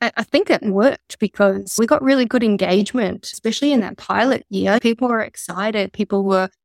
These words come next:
interested in what we were doing. It was really fantastic. And also one of the things, talking about the fridge magnet and things like that, one of the things that we, I remember we did is we went and we created a poster that said, "circ, this is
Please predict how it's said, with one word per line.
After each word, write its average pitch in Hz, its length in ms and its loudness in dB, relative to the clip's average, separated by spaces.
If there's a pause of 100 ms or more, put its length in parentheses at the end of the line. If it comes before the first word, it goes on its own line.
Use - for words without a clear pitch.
(140)
interested 220 460 0
in 202 100 2
what 202 140 -2
we 190 160 0
were 190 100 -4
doing. 202 400 2
It - 80 -6
was 190 300 -8
really 254 100 2
fantastic. 220 460 -2
And 233 120 4
also 277 460 2 (220)
one 226 200 2
of 202 60 0
the 196 80 -2
things, 196 480 0
talking 220 240 -2
about 196 160 -2
the 185 80 -12
fridge 214 320 -2
magnet 190 340 2
and 190 160 -4
things 202 200 -6
like 185 160 -4
that, 190 180 -6
one 247 140 4
of 262 120 2
the 220 140 -8
things 196 380 0
that - 200 -2
we, 196 320 -2
I 214 60 0
remember 214 220 2
we 196 100 -2
did 254 220 2
is 190 120 -2
we 208 60 -2
went 240 160 4
and 202 240 2 (280)
we 208 60 0
created 254 320 0
a - 60 -10
poster - 440 -2
that 196 200 -4
said, 185 200 -4
"circ, - 320 -6
this - 140 -8
is 202 80 -6